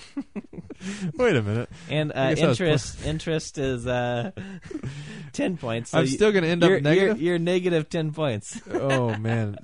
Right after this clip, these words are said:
Speaker 2: That is the public, now that you've said that on the radio, that's the public sin of usury,
Speaker 1: <laughs>
Speaker 2: you see.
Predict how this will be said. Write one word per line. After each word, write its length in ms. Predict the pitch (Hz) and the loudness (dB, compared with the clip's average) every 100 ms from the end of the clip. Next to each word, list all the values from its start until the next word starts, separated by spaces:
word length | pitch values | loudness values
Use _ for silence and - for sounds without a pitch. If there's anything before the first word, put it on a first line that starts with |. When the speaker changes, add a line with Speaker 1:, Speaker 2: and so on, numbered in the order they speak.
| 117 | 0
Speaker 2:
That 160 | 143 | 2
is 140 | 165 131 | 2 0
the 100 | 123 | 0
public, 400 | 135 143 143 123 | 2 2 0 0
now 200 | 135 156 | 0 0
that 120 | 135 | 0
you've 200 | 127 113 | 0 -2
said 260 | - 147 131 | -2 -2 0
that 120 | 113 | 0
on 100 | 110 | 0
the 80 | 107 | 0
radio, 400 | 110 127 110 101 | 0 0 -2 -2
that's 200 | 107 - | -4 -6
the 60 | |
public 300 | - 113 101 | -8 -6 -6
sin 160 | - 107 | -10 -10
of 140 | 92 | -8
usury, 520 | 160 104 175 104 - 92 139 | -4 -2 0 0 -2 -4 -4
Speaker 1:
<laughs> 60 | 101 | -4
Speaker 2:
you 80 | 147 | -6
see. 140 | 107 | -8